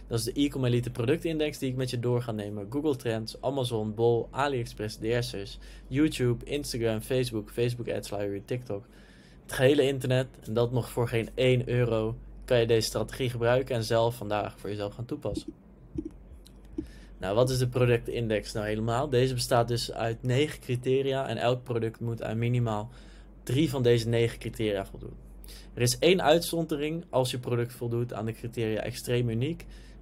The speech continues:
En aan nog eentje, dus aan twee van de negen criteria, mag die alsnog doorgaan, omdat extreem uniek zo'n belangrijk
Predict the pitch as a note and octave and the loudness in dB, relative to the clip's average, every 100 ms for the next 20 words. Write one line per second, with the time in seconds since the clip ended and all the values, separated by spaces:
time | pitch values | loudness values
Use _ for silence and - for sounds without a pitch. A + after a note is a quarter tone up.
0 | - B2+ B2 A2+ C3 - D#3+ D#3 E3 F3+ | -2 2 2 2 0 2 0 0 -4 -4
1 | G#2+ G2+ G2+ B2 B2 C3+ C3 A#2 A#2 A#2+ | -4 -6 -6 0 0 0 -2 -2 -2 -4
2 | A2+ A#2 G#2+ G#2 G2+ G2+ A#2 - F#2+ G#2+ | -6 -4 -4 -4 -4 -2 -2 -2 -8 -6
3 | A2 A#2 A2+ A2 A2 A2 A2+ A2 G#2+ - | -10 -4 -4 -4 -8 -6 -4 -4 -6 -8
4 | - A2+ A2 A2 G#2 - - G2+ G2+ A2 | -4 -4 -2 -4 -6 -6 -6 -6 -6 -8
5 | G#2 G2 - | -6 -6 -8